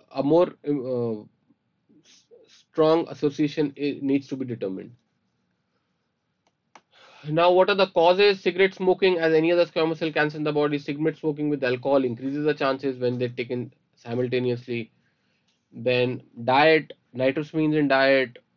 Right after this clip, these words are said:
obesity, low socioeconomic status, uh, decreased microvitamins or micronutrients defici-, these deficiencies also lead to C esophagus. Uh, what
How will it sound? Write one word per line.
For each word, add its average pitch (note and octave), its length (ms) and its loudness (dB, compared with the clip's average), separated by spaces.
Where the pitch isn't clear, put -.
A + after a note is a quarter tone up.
obesity, C#3+ 840 0
low D3 160 4
socioeconomic D3+ 680 0
status, C3+ 680 -4
uh, G#2 520 -2
decreased D#3+ 360 0
microvitamins D3 880 2
or B2 220 0
micronutrients C3+ 880 -2
defici-, B2+ 400 -6
these C#3 160 0
deficiencies C#3 580 -2
also C3+ 220 -2
lead C3 240 -8
to C3 360 -4
C C3+ 220 -6
esophagus. B2 540 -4
Uh, G#2+ 400 -4
what D3 320 2